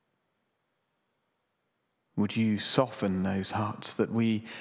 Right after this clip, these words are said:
might receive this word? That we might submit ourselves to you,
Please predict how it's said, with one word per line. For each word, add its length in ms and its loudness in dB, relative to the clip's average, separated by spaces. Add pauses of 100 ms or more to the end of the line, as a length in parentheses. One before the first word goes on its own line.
(100)
might 200 2
receive 640 0
this 260 -4
word? 400 -8 (1800)
That 100 4
we 120 4
might 240 0
submit 500 0
ourselves 720 0
to 140 2
you, 520 0